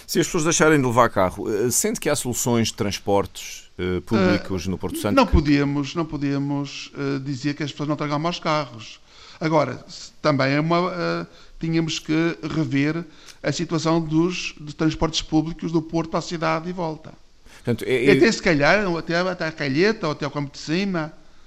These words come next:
Speaker 1: Porque isso, isso remete para uma outra questão, porque os transportes terrestres são uma competência municipal, corrija-me se eu estiver errado.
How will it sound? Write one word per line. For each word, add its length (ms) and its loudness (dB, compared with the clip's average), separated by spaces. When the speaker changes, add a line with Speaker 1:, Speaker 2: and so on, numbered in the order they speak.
Speaker 1:
Porque 160 -4
isso, 160 -2
isso 180 4
remete 240 0
para 120 2
uma 100 4
outra 300 2
questão, 360 -2
porque 200 -12
os 160 -6
transportes 580 -2
terrestres 440 -2
são 100 0
uma 100 0
competência 460 -2
municipal, 540 0
corrija-me 360 -4
se 100 -6
eu 20 -2
estiver 320 -2
errado. 360 -2